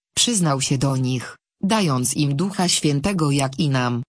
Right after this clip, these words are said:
I nie uczynił żadnej różnicy między nami a nimi, oczyściwszy przez wiarę ich serca. Przeto teraz, dlaczego wyzywacie Boga, wkładając na kark uczniów jarzmo, którego ani ojcowie nasi,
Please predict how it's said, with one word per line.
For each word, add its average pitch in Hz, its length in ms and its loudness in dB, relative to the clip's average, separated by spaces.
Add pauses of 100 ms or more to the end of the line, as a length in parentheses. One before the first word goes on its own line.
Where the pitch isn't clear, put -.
(380)
I 160 140 2
nie 151 180 0
uczynił 143 480 0
żadnej 156 400 2
różnicy 156 540 2
między 143 380 0
nami 160 300 2
a 143 140 0
nimi, 131 520 0 (220)
oczyściwszy 147 720 2
przez 135 300 0
wiarę 165 400 2
ich 143 220 0
serca. 131 600 0 (480)
Przeto 160 380 0
teraz, 147 600 0 (240)
dlaczego 147 580 2
wyzywacie 143 600 0
Boga, 139 540 0 (260)
wkładając 147 640 0
na 135 140 0
kark 147 360 -2
uczniów 147 460 0
jarzmo, 135 600 0 (240)
którego 139 480 0
ani 147 220 0
ojcowie 143 640 0
nasi, 131 560 0